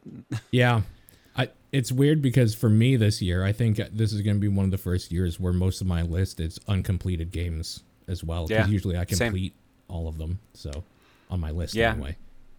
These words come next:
Speaker 1: For me, it's a case of, like, in my downtime, I'm just not gaming right now, so, like, but I'm also,
Speaker 2: Me
Speaker 1: like,
Speaker 2: too.
Speaker 1: I'm j-, yeah, I, I'm trying to get caught up on stuff, too, but I have to get prepped for the convention next week, so I'm not here next week for the show.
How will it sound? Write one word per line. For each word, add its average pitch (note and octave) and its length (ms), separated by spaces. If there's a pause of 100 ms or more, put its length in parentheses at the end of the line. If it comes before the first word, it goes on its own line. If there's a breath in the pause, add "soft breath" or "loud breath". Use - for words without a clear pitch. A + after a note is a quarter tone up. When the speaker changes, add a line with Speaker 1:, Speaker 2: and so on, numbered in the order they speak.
(260)
Speaker 1:
For A#2+ 200
me, B2 340
it's A#2 120
a A2+ 60
case A2 300
of, G2 100
like, G2 320 (1200)
in A2+ 80
my G#2+ 120
downtime, A2 380
I'm G2 80
just G2+ 160
not F2+ 120
gaming F2+ 340 (260)
right F2 120
now, D2+ 240 (140)
so, - 180
like, - 280 (600)
but A#2 60
I'm A#2 100
also, C3 220
Speaker 2:
Me - 60
Speaker 1:
like, A#2 80
Speaker 2:
too. F3 180
Speaker 1:
I'm C3 140
j-, C#3+ 100 (360)
yeah, C3 360
I, B2+ 100
I'm B2+ 260
trying D3+ 160
to C#3+ 60
get C#3 140
caught A#2 220
up B2+ 140
on F#2 140
stuff, - 340
too, F#2 320
but F2 80
I F#2+ 80
have G#2+ 120
to G#2 40
get F#2 220
prepped F#2+ 220
for E2+ 340
the F2+ 60
convention D3+ 440
next D#3 240
week, D3 200
so - 120
I'm F#2 60
not E2+ 120
here B2+ 200
next C#3+ 180
week C#3 140
for - 80
the B2+ 80
show. A#2 420